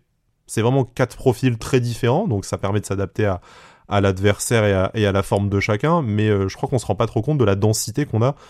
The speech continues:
dans ce milieu de terrain, et on n'a pas parlé de la bonne rentrée de Pablo Rosario en fin de match, tout ça, mais là, aujourd'hui, euh, c'est vraiment le, le, le choix du roi pour Didier Digard.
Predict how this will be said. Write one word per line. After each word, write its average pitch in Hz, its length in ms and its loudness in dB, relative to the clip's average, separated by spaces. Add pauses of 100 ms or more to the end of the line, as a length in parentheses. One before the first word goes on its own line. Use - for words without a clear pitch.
(320)
dans 117 240 2
ce - 140 -2
milieu 110 300 4
de 92 40 -10
terrain, 113 360 2
et 120 60 2
on 101 60 2
n'a 92 100 -2
pas 104 120 0
parlé 104 180 2
de 110 100 0
la 92 160 0
bonne 104 200 2
rentrée 101 320 0
de 107 40 -8
Pablo 101 280 2
Rosario 95 340 0
en 98 80 0
fin 92 140 -6
de 92 60 -4
match, 104 220 -4
tout - 120 -10
ça, 151 180 0
mais 110 180 2 (400)
là, 123 180 4
aujourd'hui, 113 520 4
euh, 92 320 2
c'est - 240 -6
vraiment 98 300 0
le, 95 260 0
le, 101 180 0
le 110 160 0
choix 135 220 0
du 113 100 0
roi 120 220 4
pour 127 140 0
Didier 104 220 0
Digard. 101 340 -4